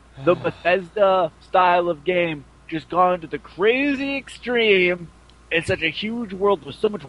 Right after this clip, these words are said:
Speaker 1: weird shit to do.
Speaker 2: Yeah.
Speaker 1: How could you not have fun playing Fallout three?
Speaker 2: Um, Skyrim is great. Oblivion's great.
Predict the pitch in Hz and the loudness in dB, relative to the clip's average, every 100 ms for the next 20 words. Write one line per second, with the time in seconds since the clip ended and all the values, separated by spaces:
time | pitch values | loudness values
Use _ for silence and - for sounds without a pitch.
0 | 131 170 202 - - 202 - - 185 233 | -12 -10 -10 -10 -2 -2 -2 -20 -8 -4
1 | 240 277 - - - 107 - - - 165 | -4 -8 -20 -20 -18 -18 -12 -10 -8 -6
2 | 180 180 165 151 156 147 135 139 120 123 | 0 2 4 2 2 0 2 0 4 4
3 | 117 - 120 104 - - 113 123 127 123 | 4 0 -4 -4 -8 -16 -8 -6 -6 -8
4 | 123 135 - - - 147 156 160 156 135 | -16 -20 -20 -20 -6 -2 0 -2 -6 -10
5 | 139 135 135 131 - - 117 127 120 120 | -6 -4 -6 -10 -20 -20 -10 -8 -8 -12
6 | 101 117 113 113 | -8 -6 -6 -6